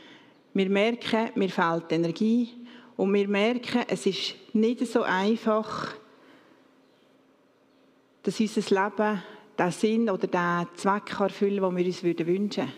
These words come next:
Wir merken, dass wenn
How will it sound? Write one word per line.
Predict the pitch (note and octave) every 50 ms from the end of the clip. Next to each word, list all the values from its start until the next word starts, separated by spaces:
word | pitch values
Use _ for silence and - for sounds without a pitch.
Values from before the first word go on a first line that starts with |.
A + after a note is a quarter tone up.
| - - - - - - - - - - - - - - - - - - _ _ _ _ _ _ _ _ _ _ _ _ _ _ C#3+ D3 D3 C#3+ C#3 C3+ - - - - - - - _ _ _ - _ _ _ _
Wir | G#3+ A3 A3+ A3+
merken, | A3+ A3 G#3+ A#3 C4 D4+ D4 - - - C#4+ D4 D#4 D4 D#4 - - - -
dass | G#3+ G3 G3+ G3+ -
wenn | G#3+ G3+ G3 G3+ F#3+